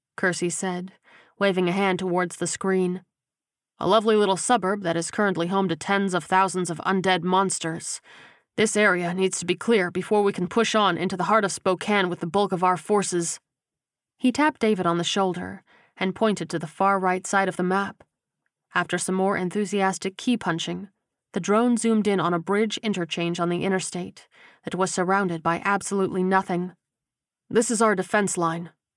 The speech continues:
Johnson and his team are going to redeploy from the state line to this bridge, blocking up the road underneath it with trucks and forming a fire line at the top. It's on the far east side of Varadale, so it's a perfect staging area."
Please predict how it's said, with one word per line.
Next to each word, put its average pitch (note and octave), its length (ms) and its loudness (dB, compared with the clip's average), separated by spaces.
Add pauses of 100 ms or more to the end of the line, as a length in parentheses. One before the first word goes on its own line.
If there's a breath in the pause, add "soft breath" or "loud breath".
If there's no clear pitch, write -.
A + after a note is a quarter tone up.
(100)
Johnson G#3+ 400 2
and F3+ 100 0
his E3+ 140 -2
team G3+ 260 2
are F#3 40 2
going G3 240 2
to F#3 100 -6
redeploy G#3 500 0
from F3+ 140 -4
the F3 80 -4
state G3 260 0
line F#3+ 280 2
to F3+ 100 -4
this F#3 180 -2
bridge, F3 560 -2 (400 soft breath)
blocking G3 380 2
up E3+ 80 -2
the F#3+ 80 0
road G#3+ 260 4
underneath G3 460 0
it D#3 140 -8
with D#3+ 160 -8
trucks - 640 -2
and D#3+ 100 -6
forming G3 320 2
a F3 60 -2
fire G3+ 340 2
line F3 240 0
at E3 60 -6
the E3 80 -8
top. F3 400 -2 (480)
It's D3 120 -4
on A3 120 4
the G3+ 60 0
far A3 260 2
east G3 260 -2
side G3+ 240 2
of F3 100 -2
Varadale, E3+ 600 -2
so F3 160 -4
it's E3 100 -6
a D#3+ 60 -8
perfect G3 380 -4
staging F3 440 0
area." E3+ 420 -2